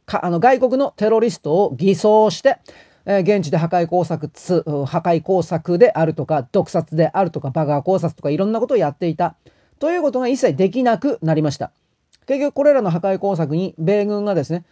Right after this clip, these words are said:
まあ、正確には米軍の中の裏切り者たちという言い方になりますが、あの、力を貸してそれらの破壊工作を米国の、お-、あ、利益のためだというふうに偽って、騙してやってきたわけなんですが、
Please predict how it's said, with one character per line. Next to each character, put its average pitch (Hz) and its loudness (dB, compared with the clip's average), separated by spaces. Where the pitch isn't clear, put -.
ま 202 0
あ、 160 0
正 160 0
確 147 0
に 240 0
は 240 0
米 208 2
軍 240 -2
の 247 -2
中 269 -2
の 285 0
裏 208 0
切 214 -2
り 240 -2
者 208 -2
た 208 -4
ち - -16
と 185 -6
い - -
う 165 0
言 160 0
い 151 -4
方 165 -6
に 175 -4
な 135 -2
り 139 -2
ま 175 -2
す 156 -10
が、 180 -4
あ 214 -4
の、 214 -2
力 226 0
を 156 -2
貸 147 -6
し - -20
て 180 -2
そ 175 -6
れ 185 0
ら 160 -2
の 143 -4
破 139 -4
壊 156 -2
工 175 -2
作 151 -6
を 143 -2
米 226 0
国 208 -2
の、 202 -2
お-、 - -4
あ、 170 0
利 214 0
益 196 2
の 151 -2
た 180 -6
め 160 -2
だ 160 -2
と 156 -6
い - -2
う 151 -2
ふ - -4
う 147 -2
に 139 -4
偽 185 -6
っ 220 0
て、 131 -6
騙 247 0
し - -10
て - -8
や 170 0
っ 165 -6
て 175 -6
き - -14
た 180 0
わ 143 0
け 139 -4
な 131 -4
ん 123 -4
で 123 -6
す 165 -6
が、 156 -4